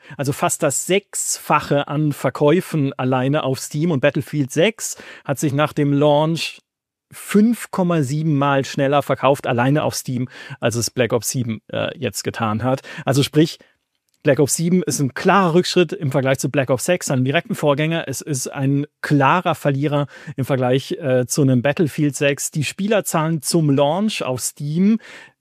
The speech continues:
sind ja immer ein bisschen schwierig nachzuschauen, weil Black Ops sieben nicht als eigenes Produkt geführt wird, sondern die Call of Duty-Serie an sich hat dann kumulierte Spielerzahlen sozusagen. Aber da hatten wir eine Spitze von hunderttausend gleichzeitig aktiven Spielerinnen und Spielern zum Release.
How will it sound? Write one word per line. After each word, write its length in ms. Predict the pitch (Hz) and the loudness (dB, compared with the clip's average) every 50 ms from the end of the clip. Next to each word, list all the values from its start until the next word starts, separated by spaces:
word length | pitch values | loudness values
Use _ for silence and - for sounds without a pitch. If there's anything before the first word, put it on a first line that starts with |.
| _ - 190 | _ -6 0
sind 180 | 131 160 202 | 4 4 6
ja 100 | 220 240 | 6 6
immer 140 | 208 196 226 | 6 6 6
ein 100 | 240 214 | 6 4
bisschen 220 | 196 - - 202 151 | 4 2 0 0 0
schwierig 220 | - 202 202 156 | 2 4 4 4
nachzuschauen, 540 | 151 185 185 - - 190 - 147 147 165 160 | 4 2 2 0 0 0 0 0 0 2 2
weil 140 | 160 147 127 | 0 0 2
Black 180 | 147 151 - | 0 0 0
Ops 160 | 170 151 - | -2 -4 -4
sieben 220 | - - 190 202 190 | -2 0 2 2 2
nicht 120 | 175 - | 2 0
als 140 | 165 147 - | -2 -2 -2
eigenes 320 | - 147 147 165 165 127 | -2 -2 -2 -2 -2 -4
Produkt 260 | - - 139 208 - - | -2 0 0 0 0 0
geführt 380 | - - - 202 196 202 - | -4 -2 0 2 0 2 2
wird, 160 | 208 202 180 | 2 0 2
sondern 240 | - 160 147 139 135 | 2 0 0 0 0
die 80 | 131 135 | -2 -4
Call 220 | - - 143 139 | -4 -2 -2 -2
of 100 | 147 - | -2 -2
Duty-Serie 1040 | - - 165 156 - 180 156 151 147 147 - - 117 135 143 165 156 147 151 160 - | -4 -6 -8 -6 -4 -2 0 0 0 0 -2 -4 -2 0 2 2 2 0 -2 -2 -2
an 100 | 131 131 | -2 0
sich 260 | 107 170 202 - - | 0 0 -2 0 0
hat 140 | 165 151 - | -2 0 2
dann 160 | 151 143 143 - - - - - - _ | 2 0 0 -2 -6 -14 -20 -20 -16 _
kumulierte 600 | - - 165 156 147 143 160 208 202 - 180 156 | -2 2 4 4 4 4 2 0 2 2 0 -2
Spielerzahlen 760 | - - 175 202 208 190 - - 170 160 160 180 190 185 170 | -2 -2 -2 0 0 0 0 0 0 2 2 2 0 0 0
sozusagen. 720 | 135 147 160 151 - 175 151 151 165 165 156 156 165 165 - - - - 175 - | 0 -2 -2 -2 -4 -2 0 2 2 2 2 0 -2 -4 -6 -10 -16 -16 -8 -4
Aber 180 | 156 135 139 | 0 2 2
da 140 | 135 139 135 | 2 2 2
hatten 260 | 147 185 - 196 170 | 0 0 0 -2 0
wir 220 | 156 185 196 190 - | 2 2 2 2 0
eine 180 | 151 139 139 | 0 0 0
Spitze 340 | 123 - - 180 175 - - | -2 0 0 0 0 0 -2
von 300 | - - 151 139 110 - | -4 -4 -4 -4 0 2
hunderttausend 720 | 180 202 254 269 247 208 - - - 180 185 170 180 143 | 2 4 4 4 2 2 0 0 0 0 0 0 -2 -2
gleichzeitig 500 | - 147 160 - - - 170 - 147 - | 0 0 -2 0 0 -2 -2 -2 -2 -6
aktiven 380 | 147 - - - 170 170 175 147 | -8 -8 -6 -4 -2 0 0 -2
Spielerinnen 480 | - - 160 160 170 175 165 165 151 | -2 -6 -6 -4 -4 -2 -2 -2 -2
und 100 | 135 131 | -2 -2
Spielern 380 | - - - 170 196 196 160 135 | -4 -6 -6 -4 -2 -2 -2 -2
zum 240 | - - 175 170 151 | -2 0 2 2 2
Release. 720 | 135 151 151 160 190 214 214 196 196 233 220 - - - | 2 0 0 0 -2 -2 0 0 0 0 -2 -4 -6 -8